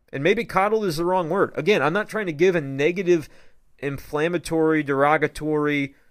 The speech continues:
any kind of inclination toward Jack Flaherty. This was the team's decision to be really, really, really overly cautious with him. And because of that, it had to be hard for him to get into a rhythm.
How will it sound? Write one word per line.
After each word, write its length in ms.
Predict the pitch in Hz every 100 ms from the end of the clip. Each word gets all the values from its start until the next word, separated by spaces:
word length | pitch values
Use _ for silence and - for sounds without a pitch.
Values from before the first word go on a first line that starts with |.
| _ _ _ _ -
any 220 | 147 160
kind 440 | 156 151 151 147 135
of 340 | 127 113 - _ _ _ _ _ _ _ _
inclination 760 | 151 156 151 139 143 147 - 123
toward 280 | - 139 127
Jack 240 | 120 113
Flaherty. 440 | - 151 139 110 - - -
This 200 | 165 214
was 180 | 247 156
the 80 | 151
team's 460 | - 185 208 165
decision 640 | - 123 - 226 139 110 - - _ _
to 100 | -
be 180 | 147 180
really, 460 | 143 147 180 185 185
really, 340 | 147 143 165
really 320 | 139 139 151
overly 380 | - 131 139 147
cautious 440 | 151 190 202 139
with 160 | 120 101
him. 100 | - _ _ _ _ _ _ _ _ _ _ -
And 440 | 143 151 147 147 - - _ _ -
because 340 | 147 - 208
of 80 | 190
that, 240 | 147 147 -
it 80 | 151
had 300 | - 175 220
to 60 | 190
be 120 | 160
hard 240 | 139 143
for 80 | 143
him 100 | 139
to 60 | 127
get 140 | 135
into 160 | 127 120
a 60 |
rhythm. 360 | 110 110 127